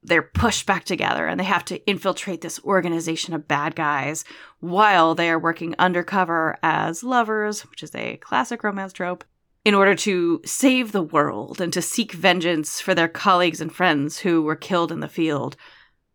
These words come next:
Or were they killed in the field? You'll find out. It's very fun. I recommend it. Uh, since this one is contemporary, you do notice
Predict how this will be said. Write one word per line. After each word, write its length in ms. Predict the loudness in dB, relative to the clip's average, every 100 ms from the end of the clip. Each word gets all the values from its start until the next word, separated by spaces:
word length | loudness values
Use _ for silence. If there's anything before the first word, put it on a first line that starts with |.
| -4
Or 200 | -4 -2
were 240 | 0 -2
they 200 | -2 -18
killed 300 | -14 -12 -10
in 100 | -12
the 60 | -12
field? 520 | -12 -12 -12 -14 -16 _ _ _ _ -4
You'll 140 | -4
find 240 | -2 -6 -8
out. 160 | -16 _ _ -20 -12 -2
It's 160 | 0
very 240 | 4 6 6
fun. 380 | 6 6 4 2
I 120 | 4
recommend 440 | 4 4 0 0 2
it. 260 | 2 0 2
Uh, 340 | 4 4 2
since 220 | -4 -2
this 160 | -2 2
one 100 | 2
is 140 | 0
contemporary, 720 | 0 0 0 0 2 4 2 0
you 140 | -2
do 260 | -4 0 2
notice 580 | 4 4 4 0 -2